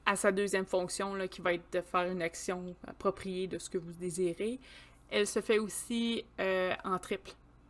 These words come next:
Donc, il y en a qui ont vraiment trois étapes. Euh, c'est juste au niveau de la fabrication, comment que c'est fait.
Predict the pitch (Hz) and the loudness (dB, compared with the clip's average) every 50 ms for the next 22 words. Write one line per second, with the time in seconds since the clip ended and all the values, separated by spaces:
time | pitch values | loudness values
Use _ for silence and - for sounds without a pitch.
0 | - - - 196 180 - 185 190 208 - - 180 180 185 185 190 - - - 202 | -18 -14 -12 -8 -4 -4 -2 -2 -2 -4 -4 -4 -2 -2 -2 -2 -4 -2 -2 -2
1 | 202 190 180 180 - 190 196 208 - - - - - - - - - - - - | -2 -2 -2 -4 -2 -2 -4 -4 -6 -10 -20 -20 -20 -20 -20 -20 -20 -20 -20 -20
2 | - - - - - 180 175 170 165 165 - - 196 180 220 214 - 233 214 202 | -20 -20 -16 -10 -6 -4 -4 -4 -4 -4 -4 -4 -2 0 0 0 2 2 2 2
3 | 196 196 196 185 214 208 202 190 190 - 196 180 190 190 - 185 180 - 202 202 | 0 0 0 0 4 6 6 6 6 4 2 2 0 0 0 -2 -2 -2 -4 -4
4 | - - 175 175 175 170 - - - 180 - - 214 226 269 | -4 -4 -4 -4 -6 -6 -8 -8 -8 -6 -2 -2 -2 -2 -2